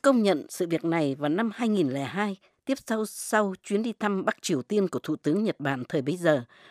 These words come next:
là ông Junichiro Koizumi. Quay sang Thái Lan, quân đội nước này đã đe dọa sẽ bắt giữ những người ra dấu hiệu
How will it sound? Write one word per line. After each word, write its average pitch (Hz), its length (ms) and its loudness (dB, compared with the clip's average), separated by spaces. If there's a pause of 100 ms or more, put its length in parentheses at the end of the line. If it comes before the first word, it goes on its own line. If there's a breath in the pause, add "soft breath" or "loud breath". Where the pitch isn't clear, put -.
(140)
là - 100 2
ông 190 160 2
Junichiro 180 960 0
Koizumi. 156 680 0 (2250 loud breath)
Quay 247 120 0
sang 269 180 2
Thái 277 140 0
Lan, 254 240 2 (280 loud breath)
quân 277 140 6
đội 180 140 8
nước 233 200 -4
này 175 200 4
đã 160 100 0
đe 233 160 4
dọa 180 260 2
sẽ 147 120 -6
bắt - 180 -2
giữ 175 220 2
những 233 320 4
người 170 260 6
ra 226 180 4
dấu 226 200 2
hiệu 160 180 6